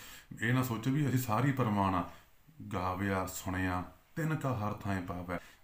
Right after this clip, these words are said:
ਜਿੰਨ, ਜਿੰਨ ਦਾ ਮਤਲਬ ਕੀ ਆ ਵੀ ਥੋੜੇ ਵੀ ਕ-, ਕੋਈ, ਕੋਈ, ਉਹ, ਉਹ, ਮਤਲਬ ਜਿੰਨ, ਜਿਨ੍ਹਾਂ ਦੇ, ਹਨਾ? "ਗਾਵਿਆ ਸੁਣਿਆ ਤਿੰਨ ਕਾ ਹਰ ਥਾਂ ਪਾਵੈ, ਜਿਨ ਸਤਿਗੁਰ ਕੀ ਆਗਿਆ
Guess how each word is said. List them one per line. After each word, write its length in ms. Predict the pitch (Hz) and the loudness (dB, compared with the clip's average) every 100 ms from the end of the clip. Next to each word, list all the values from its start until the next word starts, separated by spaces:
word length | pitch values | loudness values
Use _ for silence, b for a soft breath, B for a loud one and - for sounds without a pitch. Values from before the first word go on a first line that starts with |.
| 101 | -8
ਜਿੰਨ, 480 | - 127 135 90 71 - - - _ _ _ _ - | 4 8 8 6 0 -12 -20 -20 _ _ _ _ -16
ਜਿੰਨ 220 | 101 107 135 | -4 0 2
ਦਾ 80 | |
ਮਤਲਬ 260 | 139 127 123 | 2 2 2
ਕੀ 60 | 139 | 2
ਆ 40 | |
ਵੀ 60 | 135 | 0
ਥੋੜੇ 440 | - 110 127 131 | 0 4 6 6
ਵੀ 120 | 107 | 4
ਕ-, 240 | 107 - - - | 0 -4 -4 2
ਕੋਈ, 220 | 147 139 | 8 10
ਕੋਈ, 200 | 135 127 | 8 6
ਉਹ, 260 | 143 170 - | 4 2 4
ਉਹ, 300 | 127 135 - - | 6 6 4 -2
ਮਤਲਬ 260 | 92 87 | -2 0
ਜਿੰਨ, 260 | 90 117 101 | 4 6 6
ਜਿਨ੍ਹਾਂ 280 | 95 101 135 | 4 8 8
ਦੇ, 140 | 104 92 | 8 6
ਹਨਾ? 220 | 165 185 B B B B | 6 4 B B B B
"ਗਾਵਿਆ 320 | 104 101 104 107 | 0 2 2 2
ਸੁਣਿਆ 280 | 107 104 | 2 0
ਤਿੰਨ 240 | 104 107 110 | 0 -2 0
ਕਾ 180 | 120 120 | 2 2
ਹਰ 200 | 101 120 | 2 0
ਥਾਂ 260 | 107 107 | 0 0
ਪਾਵੈ, 300 | 101 107 127 | 0 0 0
ਜਿਨ 300 | 104 107 110 | 2 2 2
ਸਤਿਗੁਰ 600 | 117 107 107 127 - 127 | 2 0 0 0 0 0
ਕੀ 240 | 120 147 - | 2 0 2
ਆਗਿਆ 680 | 98 95 87 90 82 71 67 | 0 2 -2 0 0 0 -4